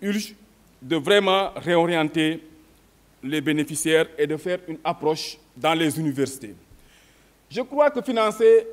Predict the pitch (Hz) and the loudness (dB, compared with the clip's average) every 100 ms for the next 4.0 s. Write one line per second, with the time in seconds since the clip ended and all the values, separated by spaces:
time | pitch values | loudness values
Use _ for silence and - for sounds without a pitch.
0 | - - 185 185 190 190 165 180 185 151 | -16 -6 -4 2 4 4 2 0 -2 -4
1 | 151 151 110 - - 214 233 233 233 226 | -4 -4 -6 -12 -8 -2 0 0 0 0
2 | 208 254 277 - - _ _ _ _ _ | -2 -6 -8 -16 -20 _ _ _ _ _
3 | _ _ _ _ _ 220 262 254 269 285 | _ _ _ _ _ -6 -4 0 2 2